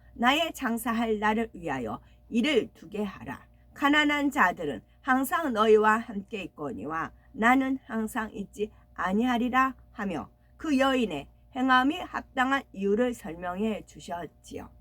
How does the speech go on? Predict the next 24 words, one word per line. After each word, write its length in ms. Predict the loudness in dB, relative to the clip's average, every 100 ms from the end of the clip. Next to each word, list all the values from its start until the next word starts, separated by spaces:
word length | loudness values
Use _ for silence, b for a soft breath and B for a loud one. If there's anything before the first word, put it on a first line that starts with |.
| -20 -20 -20 -20 _ -20 b b b b b
예수님은 540 | 2 4 2 2 2 2
가룟 320 | 2 4 2
유다의 460 | 4 4 4 4
마음을 380 | 4 4 2 0
다 200 | -2 -2
아시면서도 840 | -2 -4 -4 -6 -8 -8 -6 -6 -6
굳이 340 | -4 -4 -4 -4
그의 300 | -2 0 -2
악함을 560 | -6 -8 -2 2 2 0
드러내지 560 | -2 0 2 2 0 -4
않았습니다. 1000 | -6 -8 -10 -6 -2 -2 -4 -8 -12 -16 _ b b b b b -20 _ -20
상한 520 | -20 -4 0 4 4
갈대도 520 | 4 0 0 -2 -4 -2
꺾지 420 | -2 -4 -6 -4
않고 380 | -4 -4 -10 0
꺼져가는 560 | 0 0 -2 -2 -2
심지도 560 | -4 -2 -2 -2 -8 -10 -8
끄지 240 | -6 -2
않으시는 640 | -4 -4 -6 -8 -6 -6 -6 -8
온유한 640 | 0 2 2 2 2 0 -4
마음과 720 | -8 -6 -6 -6 -6 -6 b b
악한 460 | -6 -6 -4 -4 -4
차라도 560 | -6 0 0 0 -4 -6
품어 360 | 0 0 0